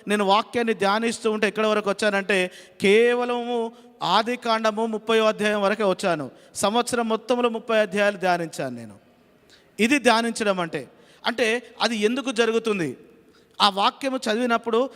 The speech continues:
ఈ వాక్యం ఎ-, ఎవరి కొరకు రాయబడ్డది, ఎందుకు రాయబడ్డది, ఆ, సరే, ఈ వాక్యం దీని కొరకు రాయబడ్డప్పుడు ఇది నాకు ఉపయోగం ఏంటి, మనం ఎక్కడ దీనికి సరిపోతున్నాం, ఈ వాక్య ప్రకారంగా మనం ఎక్కడ ఉన్నాం,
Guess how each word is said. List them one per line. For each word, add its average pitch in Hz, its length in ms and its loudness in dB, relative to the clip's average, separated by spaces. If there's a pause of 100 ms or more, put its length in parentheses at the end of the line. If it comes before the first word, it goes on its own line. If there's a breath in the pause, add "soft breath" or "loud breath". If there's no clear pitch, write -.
(120 loud breath)
ఈ 240 100 -4
వాక్యం 254 500 -4
ఎ-, 233 200 -2
ఎవరి 247 220 0
కొరకు 247 260 -2
రాయబడ్డది, 202 600 0 (220 loud breath)
ఎందుకు 247 340 -2
రాయబడ్డది, 233 680 0 (220 loud breath)
ఆ, 196 40 -6
సరే, 214 240 0
ఈ 220 120 -4
వాక్యం 240 540 -4
దీని 240 180 -8
కొరకు 240 240 -2
రాయబడ్డప్పుడు 214 760 -2 (220 loud breath)
ఇది 262 160 -4
నాకు 233 400 0
ఉపయోగం 254 460 -2
ఏంటి, 190 520 -4 (200 loud breath)
మనం 233 240 -2
ఎక్కడ 269 260 -2
దీనికి 262 280 -4
సరిపోతున్నాం, 220 760 -2 (200 loud breath)
ఈ 233 80 -2
వాక్య 233 360 -2
ప్రకారంగా 247 400 -4
మనం 226 240 -2
ఎక్కడ 220 220 0
ఉన్నాం, 208 440 0